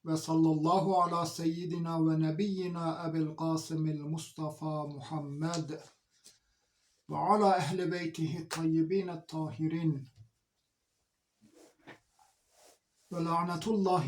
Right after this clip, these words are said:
على أعدائهم أجمعين إلى قيام يوم الدين. Allahümme veffikna lima tuhib ve terzah. Allahümme accil li veliyyikel ferec.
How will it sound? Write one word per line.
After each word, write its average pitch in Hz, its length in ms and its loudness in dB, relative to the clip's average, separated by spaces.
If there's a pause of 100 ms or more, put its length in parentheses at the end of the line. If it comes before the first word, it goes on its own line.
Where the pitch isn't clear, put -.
على 170 380 2 (260)
أعدائهم 170 840 0
أجمعين 165 880 0 (140)
إلى 160 440 2
قيام 156 400 2
يوم 147 340 -6
الدين. 139 600 0 (2000)
Allahümme 185 580 2
veffikna 175 500 -6
lima 160 440 0
tuhib 160 420 -12
ve 156 120 -4
terzah. 160 800 -6
Allahümme 160 480 -2
accil 156 440 -2
li 151 160 -4
veliyyikel 143 600 -8
ferec. 160 540 -8